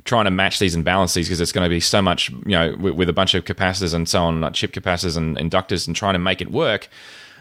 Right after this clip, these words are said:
You know, because you know that respinning that board is gonna take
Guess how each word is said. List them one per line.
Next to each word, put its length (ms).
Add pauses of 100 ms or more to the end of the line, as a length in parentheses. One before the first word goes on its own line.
(140)
You 140
know, 60
because 320
you 80
know 120
that 100
respinning 440
that 140
board 200
is 40
gonna 160
take 420